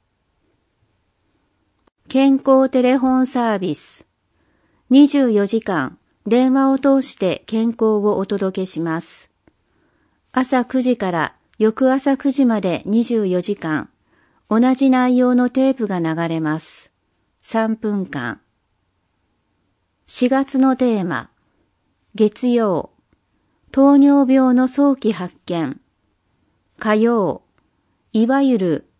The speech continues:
五十肩。水曜、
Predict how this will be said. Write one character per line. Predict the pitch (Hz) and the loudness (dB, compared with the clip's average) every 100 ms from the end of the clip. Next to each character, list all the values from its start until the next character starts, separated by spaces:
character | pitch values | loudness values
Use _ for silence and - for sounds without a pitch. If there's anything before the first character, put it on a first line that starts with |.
| _ | _
五 | 185 208 | 0 0
十 | 208 269 262 | 2 0 0
肩。 | - - 120 - _ _ _ _ _ _ _ _ _ _ _ _ - | -4 -10 -12 -14 _ _ _ _ _ _ _ _ _ _ _ _ -18
水 | - 254 254 247 | -4 0 2 2
曜、 | 240 240 160 - | 0 0 -2 -6